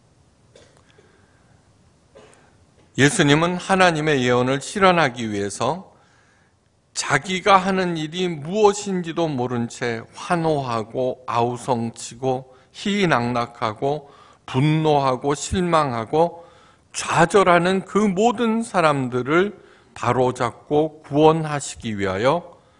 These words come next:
십자가를 향해서 뚜벅뚜벅 걸어가셨고 어린 나귀는 그 예수님을 태우고 고개를 숙인 채 또각또각 걸어갔습니다.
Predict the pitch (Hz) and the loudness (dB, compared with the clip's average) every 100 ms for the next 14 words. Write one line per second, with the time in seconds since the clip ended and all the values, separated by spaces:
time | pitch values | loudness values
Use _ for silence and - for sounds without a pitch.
0 | _ _ - - 233 - 190 175 170 170 | _ _ -16 -14 -2 4 6 6 4 2
1 | 147 139 120 - 151 - 170 165 - - | -4 -6 -6 -6 -8 -10 -2 -2 -2 -10
2 | 127 120 120 - 113 110 101 101 107 101 | -4 -2 -2 -6 -6 -6 -8 -8 -10 -8
3 | - 160 202 - - _ _ _ - - | -2 -2 -2 -12 -20 _ _ _ -2 0
4 | 139 131 120 107 113 120 175 202 220 - | 0 0 0 -2 -2 0 0 -2 -10 -8
5 | - 185 196 185 180 170 151 143 135 - | 0 2 4 2 2 -2 -2 -2 -4 -4
6 | 123 120 160 160 160 - - - _ - | -4 -2 0 0 -2 -16 -20 -20 _ -4
7 | 113 120 110 104 107 98 - - 147 127 | -2 0 -2 -2 -6 -8 -14 -10 -6 -6
8 | - 151 165 - - 175 170 160 - 143 | -4 -6 -6 -10 -6 -4 -4 -8 -12 -10
9 | 139 156 - - 117 107 95 - - 95 | -6 -8 -8 -4 -2 -2 -6 -10 -12 -14
10 | 87 90 | -16 -18